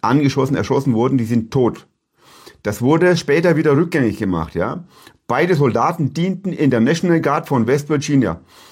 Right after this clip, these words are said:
Und deswegen meine kleine Intervention.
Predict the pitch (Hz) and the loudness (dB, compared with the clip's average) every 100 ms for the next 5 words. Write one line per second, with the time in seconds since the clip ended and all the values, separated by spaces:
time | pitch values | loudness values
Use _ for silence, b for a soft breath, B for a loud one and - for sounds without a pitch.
0 | B B _ 123 117 117 113 123 156 175 | B B _ 0 2 2 2 0 0 2
1 | 170 170 135 123 139 135 127 127 123 123 | 2 2 2 2 2 2 2 0 0 -2
2 | 107 143 135 135 135 131 135 90 - | -2 0 0 0 0 0 0 -4 -6